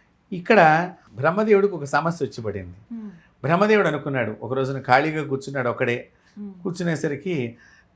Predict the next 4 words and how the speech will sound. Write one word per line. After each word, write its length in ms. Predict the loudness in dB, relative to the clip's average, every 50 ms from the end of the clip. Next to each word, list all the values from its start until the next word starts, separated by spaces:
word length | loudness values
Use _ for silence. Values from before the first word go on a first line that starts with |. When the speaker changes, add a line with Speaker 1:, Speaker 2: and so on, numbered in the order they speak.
| -14
Speaker 1:
నేను 960 | -10 -8 -6 -6 -6 -6 -6 -6 -6 -6 -6 -6 -8 -10 -10 -12 -12 -14 -16 -18 -20 _ _ -14
అందరికంటే 480 | -12 -10 -10 -10 -10 -10 -10 -10 -10 -10
గొప్పవాడిలాగా 800 | -6 -4 -4 -4 -4 -4 -4 -4 -4 -4 -6 -6 -6 -6 -8
ఉన్నట్టున్నానే 840 | -8 -8 -8 -8 -10 -10 -10 -10 -8 -6 -6 -6 -6 -6 -8 -10 -12